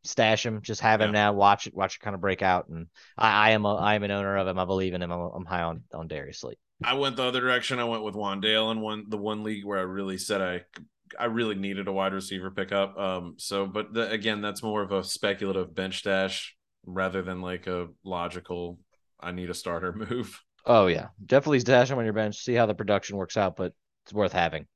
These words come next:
Speaker 1: before it gets hot.
Speaker 2: Um, yeah. So, and this is the last trade that I caught. If you remember any others, let me know. But,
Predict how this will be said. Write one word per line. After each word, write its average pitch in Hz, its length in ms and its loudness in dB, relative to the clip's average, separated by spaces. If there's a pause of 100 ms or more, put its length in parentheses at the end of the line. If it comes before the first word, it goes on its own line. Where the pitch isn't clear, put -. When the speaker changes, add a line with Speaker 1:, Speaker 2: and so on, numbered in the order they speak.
Speaker 1:
before 90 300 -4
it 82 80 -4
gets 80 160 -10
hot. - 200 -8 (440)
Speaker 2:
Um, 117 580 0
yeah. 135 280 0
So, 139 380 2
and 135 220 0
this 190 200 -2
is 165 240 -8
the 147 140 -4
last 143 440 0
trade 135 480 0
that 117 140 2
I 113 180 4
caught. 110 540 0
If 101 140 -6
you 123 160 -2
remember 120 320 -4
any 107 160 -2
others, 101 320 -4
let 101 160 -4
me 98 100 -6
know. 95 280 -2
But, 90 240 -6